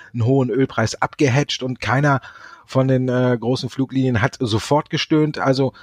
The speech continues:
man muss mal gucken, ob das wirklich jetzt so die große Belastung ist, auch wenn der Ölpreis noch ein bisschen steigt. Aber unterm Strich zeigt das ganze Szenario, es ist einfach zu viel Geld im Markt und keiner weiß so richtig dann, wohin damit. Und wenn was passiert, muss man alles schnell umschichten, habe ich ja schon gesagt, ne?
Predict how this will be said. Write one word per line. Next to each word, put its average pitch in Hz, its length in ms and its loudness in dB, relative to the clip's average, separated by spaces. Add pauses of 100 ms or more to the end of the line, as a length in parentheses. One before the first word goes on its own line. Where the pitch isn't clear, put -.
(360)
man 143 120 4
muss 156 140 0
mal 156 80 4
gucken, - 300 0
ob 127 100 2
das 117 160 2
wirklich 123 220 0
jetzt 110 180 2
so 143 140 4
die 156 100 2
große 127 320 -2
Belastung 123 420 -2
ist, 113 100 -4
auch 127 180 -2
wenn 135 100 0
der 107 120 2
Ölpreis 120 380 -4
noch 113 140 -6
ein 107 100 -6
bisschen 113 500 -2 (160)
steigt. - 720 -2
Aber 135 300 2 (640)
unterm 135 240 0
Strich 151 240 0
zeigt 135 200 2
das 123 120 0
ganze 131 220 -2
Szenario, 117 680 0
es - 140 -2
ist 101 100 -4
einfach 101 260 -4
zu - 140 -12
viel - 380 -2
Geld 104 340 0
im 104 140 -4
Markt 104 320 0
und 98 60 -8
keiner 107 280 0
weiß 107 180 2
so - 80 -4
richtig 104 320 -4 (540)
dann, 110 220 2
wohin 107 320 4
damit. 135 240 2
Und 113 100 2
wenn 110 100 2
was 107 140 0
passiert, 113 380 0
muss 107 160 -4
man 107 80 0
alles 98 220 0
schnell 92 200 -2
umschichten, 107 720 -4
habe 92 140 -4
ich 92 60 -14
ja 90 80 -6
schon 90 180 -8
gesagt, 85 320 -6
ne? 101 140 -4